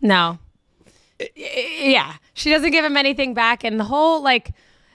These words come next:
Speaker 1: if you're having to ask, you're the, okay, so Jared, you're the,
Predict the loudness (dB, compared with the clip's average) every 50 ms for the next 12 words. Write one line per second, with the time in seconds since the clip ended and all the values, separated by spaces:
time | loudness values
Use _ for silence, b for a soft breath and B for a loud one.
0 | b b _ -2 0 2 2 0 2 2 2 2 2 2 2 0 0 -2 0 2
1 | 2 2 2 2 0 -4 -8 -8 -4 0 2 2 2 2 2 0 0 0 -2 -2
2 | 0 0 -2 -2 -4 -2 0 0 0 0 -4 -8 -4 0 2 2 2 2 0 0
3 | 0 2 2 2 2 4 4 2 2 0